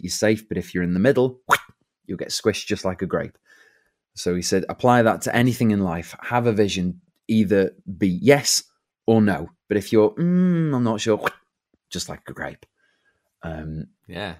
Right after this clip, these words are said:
Speaker 1: I thought I was just, I was a wonderful metaphor. Um, but yeah,
Speaker 2: Yeah,
Speaker 1: loved
Speaker 2: absolutely.
Speaker 1: it.
Speaker 2: Um, this, this film, along with, like, things like, I don't know, like The Goonies,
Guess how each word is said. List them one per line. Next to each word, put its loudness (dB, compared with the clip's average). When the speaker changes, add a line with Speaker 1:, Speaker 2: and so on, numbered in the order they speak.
Speaker 1:
I -8
thought 4
I 2
was 2
just, -2
I 4
was 4
a 4
wonderful 2
metaphor. -4
Um, -8
but -4
yeah, -2
Speaker 2:
Yeah, -6
Speaker 1:
loved -2
Speaker 2:
absolutely. -6
Speaker 1:
it. -20
Speaker 2:
Um, -8
this, -4
this -6
film, -2
along 2
with, -4
like, -6
things -10
like, -6
I -6
don't -8
know, -8
like -6
The -12
Goonies, -2